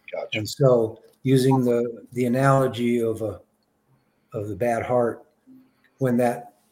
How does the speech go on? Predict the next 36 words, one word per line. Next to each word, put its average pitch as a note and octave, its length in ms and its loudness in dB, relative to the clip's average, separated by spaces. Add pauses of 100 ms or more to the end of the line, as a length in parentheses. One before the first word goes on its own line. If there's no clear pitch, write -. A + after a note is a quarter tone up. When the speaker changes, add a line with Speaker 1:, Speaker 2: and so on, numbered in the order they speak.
(140)
Speaker 2:
frequency C#3+ 640 0
of A#2 160 0
a A2+ 100 -2
healthy C3 340 -2
heart B2 360 -4
gets A2+ 380 -10 (220)
input A#2+ 440 -4
into A#2 260 -6
that A2+ 260 -6 (220)
grid, A#2 520 -2 (840)
and G#2+ 360 -4
the, A#2 80 -8
the A2 220 -10
person B2 340 -4
with A2 140 -8
the G#2 60 -12
bad A2+ 260 -2
heart A2+ 320 0
is F#2+ 300 -8 (120)
sitting B2+ 460 -2
inside D3 560 -2
there, G2+ 380 -4 (420)
and A2 120 -6
all A#2 160 0
that A#2+ 200 2
energy A2+ 560 -2
is G2+ 200 -4 (160)
around C3 440 6
them A2 200 2
three-dimensionally A#2+ 960 -2
and A#2+ 100 -2
being A#2 200 -4
projected A2 600 -4
to - 200 -18
the F#2+ 100 -16
center, - 460 -2